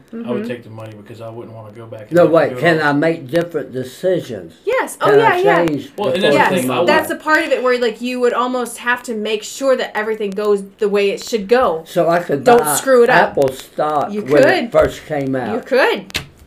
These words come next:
Speaker 2: So what, why do you need a ten million right now? Right. Okay.
Speaker 3: Yeah, that'd be pretty
Speaker 1: But see, the
Speaker 3: interesting.
Speaker 1: thing that, but then you gotta go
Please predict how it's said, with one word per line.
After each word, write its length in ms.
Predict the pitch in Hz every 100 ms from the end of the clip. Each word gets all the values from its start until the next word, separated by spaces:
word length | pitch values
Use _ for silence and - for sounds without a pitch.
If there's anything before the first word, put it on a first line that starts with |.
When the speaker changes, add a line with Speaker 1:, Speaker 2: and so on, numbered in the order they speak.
| _ _ -
Speaker 2:
So 140 | 240 214
what, 260 | 226 196
why 140 | 208 202
do 60 |
you 40 | 208
need 140 | 208
a 80 | 208
ten 220 | 208 233
million 320 | 247 294 185
right 160 | 165 160
now? 200 | 160 160 190 190
Right. 320 | 196 - - -
Okay. 200 | 123 123
Speaker 3:
Yeah, 200 | 139 143
that'd 240 | 120 143 220
be 180 | 240
pretty 200 | - 214
Speaker 1:
But 100 | 190
see, 60 | 175
the 40 | 165
Speaker 3:
interesting. 220 | 185 165
Speaker 1:
thing 180 | 175 170
that, 100 | 131
but 80 | 135
then 100 | 156
you 80 |
gotta 140 | 143 131
go 140 | 135